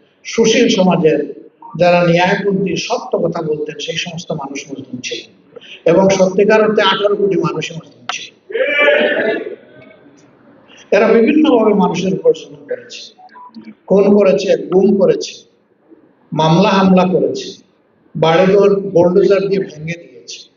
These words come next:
বাংলাদেশ জামাতে ইসলামী সবগুলা কার্যালয় কার্যত সিলগালা করে রেখেছে, নিবন্ধন আমাদের কেড়ে নিয়েছে, প্রতীক আমাদের খেয়ে ফেলেছে, শেষ পর্যন্ত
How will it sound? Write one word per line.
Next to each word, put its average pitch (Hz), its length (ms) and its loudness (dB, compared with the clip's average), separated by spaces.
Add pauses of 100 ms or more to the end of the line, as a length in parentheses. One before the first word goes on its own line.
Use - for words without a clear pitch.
(880)
বাংলাদেশ 185 520 2
জামাতে 190 340 0
ইসলামী 185 340 -2 (120)
সবগুলা 247 500 0 (100)
কার্যালয় 160 520 -2
কার্যত 160 440 -6
সিলগালা 156 480 -4
করে - 260 -14
রেখেছে, - 340 -20 (800)
নিবন্ধন 202 460 4
আমাদের 180 360 2
কেড়ে 160 280 4
নিয়েছে, - 360 -10 (680)
প্রতীক 196 280 4 (100)
আমাদের 185 300 2 (280)
খেয়ে 165 260 4
ফেলেছে, 139 420 0 (800)
শেষ 175 280 2
পর্যন্ত 190 400 2